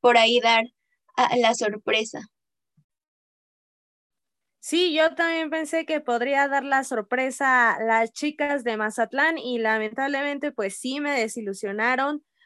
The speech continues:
Speaker 2: Como bien lo mencionabas, tienen una buena idea de juego, pero la falta de contundencia, pues, sí termina afectándoles.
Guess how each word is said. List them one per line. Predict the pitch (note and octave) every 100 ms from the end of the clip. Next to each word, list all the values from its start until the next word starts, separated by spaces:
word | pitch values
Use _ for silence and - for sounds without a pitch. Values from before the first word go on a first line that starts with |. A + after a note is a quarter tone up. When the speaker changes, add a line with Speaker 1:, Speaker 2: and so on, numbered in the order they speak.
| _
Speaker 2:
Como | A3+
bien | A3+ B3+
lo | B3+
mencionabas, | A3 A#3+ A3+ B3 C#4+ C#4+
tienen | D4+ C4+ C4
una | B3+ B3
buena | A#3+ A#3+ A#3
idea | A3+ A3
de | G#3+ G#3+
juego, | B3 A#3 B3 B3
pero | - A3 G#3+
la | G3+
falta | A#3 A#3+ -
de | C#4
contundencia, | A#3+ A3+ A3 G#3+ G#3 A#3+ B3+
pues, | G#3+
sí | - B3
termina | - C#4+ C4+ B3+ B3+
afectándoles. | B3 A3+ - A3 A3 A#3 C#4 -